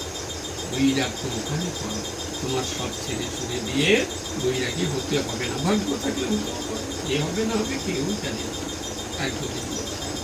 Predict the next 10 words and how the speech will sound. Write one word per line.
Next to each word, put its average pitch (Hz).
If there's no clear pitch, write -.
তবে 117
ত্যাগ, -
এই -
ত্যাগ, 139
ত্যাগেও 143
তাই। 151
ত্যাগ 135
হচ্ছে 143
অতি 233
লোভ, 175